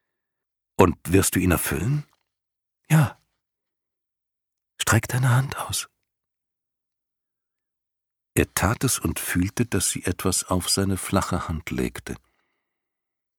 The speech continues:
Es war winzig, wog aber seltsam schwer. Kälte ging davon aus, und es fühlte sich hart und tot an.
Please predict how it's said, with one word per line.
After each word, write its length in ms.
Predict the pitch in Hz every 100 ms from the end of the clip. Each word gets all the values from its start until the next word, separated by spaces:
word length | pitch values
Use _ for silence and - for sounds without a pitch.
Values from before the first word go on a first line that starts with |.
| _ _
Es 160 | - 90
war 320 | 92 90 -
winzig, 640 | - 110 120 - 65 - - - _ _ _ _
wog 320 | 90 120 -
aber 220 | 98 95
seltsam 560 | 92 101 - 95 87 78
schwer. 500 | - 101 80 60 - _ _ _ _ _ _ _ _ _ -
Kälte 340 | 123 143 92
ging 200 | 80 73
davon 300 | 78 - 76
aus, 280 | 73 76 - - - _ _ _
und 140 | - 110
es 100 | -
fühlte 320 | - 135 107
sich 360 | 92 90 - -
hart 280 | 101 -
und 260 | - 85 -
tot 280 | - 101 -
an. 200 | 60